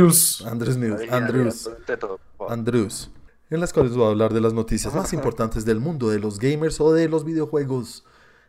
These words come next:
Speaker 2: Y tenemos dos noticias, al parecer solamente, aparte del popurrí de, de, de Chris. Vamos a hablar de una película que fue retrasada.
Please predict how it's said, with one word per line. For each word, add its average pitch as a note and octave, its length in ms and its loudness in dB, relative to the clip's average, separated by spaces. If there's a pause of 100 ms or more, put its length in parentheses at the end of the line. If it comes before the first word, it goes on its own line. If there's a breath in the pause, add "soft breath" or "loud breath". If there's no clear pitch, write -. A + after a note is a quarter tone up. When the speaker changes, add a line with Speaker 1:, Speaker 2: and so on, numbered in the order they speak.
(140 soft breath)
Speaker 2:
Y G#3 320 0 (160)
tenemos G#2 320 -10
dos G2 180 -8
noticias, G#2 500 -8 (200)
al G#2 120 -8
parecer A2 440 -2
solamente, B2+ 640 0
aparte A2+ 340 -6
del G#2+ 100 -2
popurrí G#2+ 340 -6
de, G#2 340 -8
de, A2+ 220 -10 (500 soft breath)
de D3 280 -2
Chris. D3 540 -8
Vamos F#2+ 280 -12
a B2 60 -6
hablar G2+ 200 -4
de G#2 80 -6
una A2 160 -6
película A2+ 400 -4
que A#2 120 -4
fue A2 360 -2 (100)
retrasada. C3 720 -10